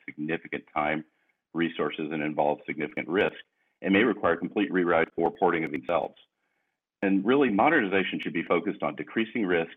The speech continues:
efficiency, and on key qualities such as better security posture, automation, manageability, performance, and availability. And I, I'd like to focus just a little bit on the security front. Oracle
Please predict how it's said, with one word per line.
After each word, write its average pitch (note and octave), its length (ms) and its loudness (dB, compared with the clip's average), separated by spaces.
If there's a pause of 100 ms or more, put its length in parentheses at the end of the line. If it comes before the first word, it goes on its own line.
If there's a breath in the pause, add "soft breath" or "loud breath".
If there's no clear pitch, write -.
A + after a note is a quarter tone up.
efficiency, D2 640 -6 (320)
and D#2+ 100 -2
on D#2 160 -2 (100)
key A#2 180 -2
qualities E2 480 0
such D2 140 -10
as D2+ 80 -8 (140)
better F2 260 2
security F2 360 -2
posture, D#2+ 600 -2 (140)
automation, D2+ 640 -2 (100)
manageability, C#2+ 760 -6 (160)
performance, D2 480 -4
and D2+ 80 -8
availability. - 720 -8 (880)
And F#2+ 100 0
I, F2+ 160 4
I'd G2+ 100 0
like A2 180 4
to G#2+ 60 -2
focus F2+ 300 0
just - 100 -20
a G2+ 60 -4
little F#2+ 80 -2
bit F2 100 2
on E2 140 2
the C#2+ 80 -8 (100)
security B2+ 380 -2 (120)
front. D2+ 200 -6 (540)
Oracle A2+ 280 4